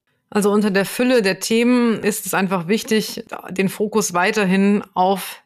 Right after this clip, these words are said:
die Dekarbonisierung zu halten. Also wir hatten alle möglichen, äh, Health Days,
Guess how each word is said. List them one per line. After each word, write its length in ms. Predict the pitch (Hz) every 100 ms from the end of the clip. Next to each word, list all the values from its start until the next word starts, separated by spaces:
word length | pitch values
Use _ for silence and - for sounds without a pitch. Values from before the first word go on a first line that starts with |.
| -
die 100 | 175
Dekarbonisierung 840 | 190 196 175 185 170 226 196 160
zu 160 | - 160
halten. 380 | 156 160 165
Also 260 | 160 165 165
wir 100 | 175
hatten 600 | 185 196 190 185 185 180
alle 240 | - 175 190
möglichen, 880 | 190 196 190 - 185 180 180 170 -
äh, 480 | - 175 170 170
Health 500 | 170 175 196 208 -
Days, 600 | 190 190 185 185 - -